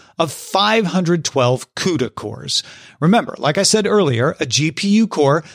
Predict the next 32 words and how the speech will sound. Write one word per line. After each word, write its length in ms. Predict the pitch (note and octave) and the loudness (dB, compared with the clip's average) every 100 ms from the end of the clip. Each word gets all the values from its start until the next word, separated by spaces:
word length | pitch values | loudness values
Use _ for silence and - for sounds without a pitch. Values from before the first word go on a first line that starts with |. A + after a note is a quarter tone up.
| _ | _
does 200 | - A2+ | -4 -2
not 240 | A2 A#2 - | 0 -2 -2
fetch 320 | - F3+ - | 0 2 0
from 240 | - G#3+ | 2 2
memory, 460 | F#3+ C#3+ C3 D3 E3+ | 4 2 2 0 -2
it 120 | C3 | -4
does 180 | C3+ A2+ | 0 2
not 300 | B2+ B2+ E3+ | 4 2 0
decode 360 | D#3 - E3 E3+ | -4 0 2 2
instructions, 640 | F#3 - A3+ - B2+ D#3 | 0 0 0 0 -2 -2
it 140 | F3 | -2
just 200 | - A#3+ | -2 -2
carries 240 | - F#3+ E3 | 0 0 0
out 140 | D3+ | 0
calculations. 800 | D3 C3 C3 C#3+ B2+ - C3 - - - - - | 0 0 2 0 0 -6 -10 -12 -14 -20 -20 -2
This 160 | G#3+ - | 0 0
is 100 | F#3 | 2
one 180 | A#3+ | 0
of 60 | D#4 | 2
the 80 | C#4 | 2
reasons 480 | F#3+ E3+ D#3+ D3 - | 4 4 2 0 -2
you 120 | D#3+ | 0
can 120 | G3 | 0
have 200 | E3 F#3 | 0 0
so 240 | - G#3+ | 2 2
many 200 | G#3+ F#3+ | 2 2
more 380 | E3 D3+ G3 B3 | 4 4 4 4
of 160 | D#3+ A#2 | 2 0
them 180 | C#3 C#3+ | -2 0
on 200 | D#3 C#3+ | 0 -2
a 80 | |
card 560 | - - A3+ A2 A2+ B2 | -2 0 2 0 -4 -10